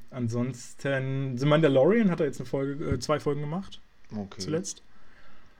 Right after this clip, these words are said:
Speaker 2: In der zweiten
Speaker 1: Und,
Speaker 2: Staffel
Speaker 1: ähm,
Speaker 2: dann?
Speaker 1: nee, von der ersten. Zwei Episoden von der ersten.
Speaker 2: Ah, okay.
Speaker 1: War das. Und, äh, Ein toller Käfer kehrt zurück. Das kennst du bestimmt auch, oder?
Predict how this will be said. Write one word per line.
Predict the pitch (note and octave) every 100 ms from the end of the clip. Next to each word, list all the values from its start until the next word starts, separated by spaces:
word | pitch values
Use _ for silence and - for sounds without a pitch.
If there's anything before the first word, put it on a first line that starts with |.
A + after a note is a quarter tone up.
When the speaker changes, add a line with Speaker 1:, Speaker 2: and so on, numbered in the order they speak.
| - - C3+
Speaker 2:
In | C#3
der | C#3+
zweiten | C#3+ C3 C3
Speaker 1:
Und, |
Speaker 2:
Staffel | C3+ C3 B2+
Speaker 1:
ähm, |
Speaker 2:
dann? | B2+ B2+ - - - - - - - - - - - - - - C#3 D3 C#3+ C#3 C3+ C3+
Speaker 1:
nee, | C3+ C#3+ F3+
von | F3
der | D3+
ersten. | C#3+ - - A2
Zwei | - B2+
Episoden | B2 B2 A#2+ B2+
von | A#2
der | B2+
ersten. | A#2 - G2
Speaker 2:
Ah, | C#3 C3+
okay. | G2 - F#2+ F2 - - - - - - _ _ -
Speaker 1:
War | A2+
das. | - - - - - - - - -
Und, | C3 B2+ B2+ C3 C3 C3+
äh, | B2+
Ein | C3+
toller | B2 F#3 F#3
Käfer | F3+ F3 D#3
kehrt | - B2+
zurück. | - A#2 A2+ -
Das | A#2+
kennst | C3 A#2
du |
bestimmt | A2+ A2 G#2+
auch, | - -
oder? | B2